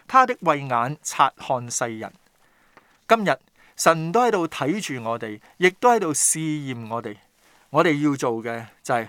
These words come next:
向佢投靠。當試煉臨到嘅時候，義人有神可以作為依靠。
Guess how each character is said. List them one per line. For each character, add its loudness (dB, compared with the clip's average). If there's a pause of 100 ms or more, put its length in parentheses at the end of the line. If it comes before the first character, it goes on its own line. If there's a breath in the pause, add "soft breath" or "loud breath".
(160)
向 -4
佢 -10
投 -10
靠。 -4 (640 soft breath)
當 8
試 2
煉 2
臨 -4
到 2
嘅 2
時 -4
候， -6 (420 soft breath)
義 -2
人 0 (120)
有 2
神 0 (120)
可 2
以 -2
作 -2
為 -10
依 -14
靠。 -10